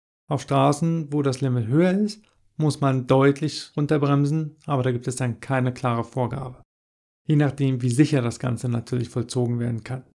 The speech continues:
South Australia gibt hier auch wieder fünfundzwanzig Kilometer pro Stunde vor, also wirklich sehr langsam. Möglichst sollte man auch die Spur wechseln, um einen großen Abstand zu den Einsatzfahrzeugen zu haben.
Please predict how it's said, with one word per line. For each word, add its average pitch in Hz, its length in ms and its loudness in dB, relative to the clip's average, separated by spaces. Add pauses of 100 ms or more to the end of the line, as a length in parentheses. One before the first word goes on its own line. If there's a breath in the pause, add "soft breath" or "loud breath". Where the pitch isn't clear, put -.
(540)
South 180 320 4
Australia 151 680 0 (140)
gibt - 180 0
hier 147 140 -2
auch 131 140 0
wieder 127 180 2
fünfundzwanzig 131 800 2
Kilometer 123 340 -2
pro 123 160 -8
Stunde 120 340 -2
vor, 135 520 -12
also 127 260 -2
wirklich 131 300 -2
sehr 131 340 2
langsam. 123 420 -4 (920)
Möglichst 156 640 0
sollte 135 240 0
man 131 100 0
auch 120 100 -2
die 127 120 -14
Spur 180 280 2
wechseln, 160 440 0
um 143 140 -4
einen 127 120 0
großen 135 400 0
Abstand 127 460 -4
zu 135 80 -4
den 127 140 -2
Einsatzfahrzeugen 120 880 -4
zu 113 180 -8
haben. 117 300 -10